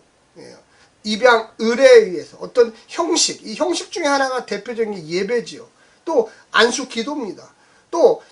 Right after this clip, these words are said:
약속입니다. 구체적인 어떤 것. 예. 하나님은 이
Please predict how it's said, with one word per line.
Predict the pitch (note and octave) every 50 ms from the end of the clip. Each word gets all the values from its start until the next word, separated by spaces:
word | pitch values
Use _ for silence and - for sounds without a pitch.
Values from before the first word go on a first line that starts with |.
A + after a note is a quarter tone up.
| _ -
약속입니다. | - G#3+ B3 - - - F4 D#4 C#4 D4 C4 G#3 F3 D#3 -
구체적인 | - C4+ - - - D#4+ D4 C4 B3 A#3 A#3+ A3 - _ -
어떤 | - F#3+ F#3+ - _ - - F4+ D4+ C4 A3+
것. | G3+ A2+ A#2 - - - _ _ _ -
예. | D#3 C#3+ - - _ _ _ _ _ _ _ _
하나님은 | - C#4+ D#4+ D#4+ E4 D#4+ D#4+ D#4+ B3+ A3+
이 | B3+ B3+ A#3+